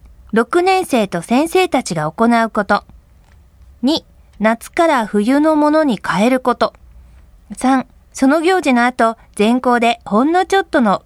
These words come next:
我慢期間があること。わかりましたか？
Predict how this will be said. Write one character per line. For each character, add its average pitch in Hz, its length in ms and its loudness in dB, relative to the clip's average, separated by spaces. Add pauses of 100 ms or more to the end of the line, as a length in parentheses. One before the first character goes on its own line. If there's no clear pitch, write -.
我 185 140 0
慢 262 240 0
期 - 140 -12
間 381 200 0
が 302 120 2
あ 269 40 0
る 254 100 0
こ 233 120 -2
と。 - 180 -4 (1200)
わ 202 100 -2
か 330 140 0
り 370 80 0
ま 392 140 0
し - 80 -10
た 233 120 -2
か？ 247 240 -2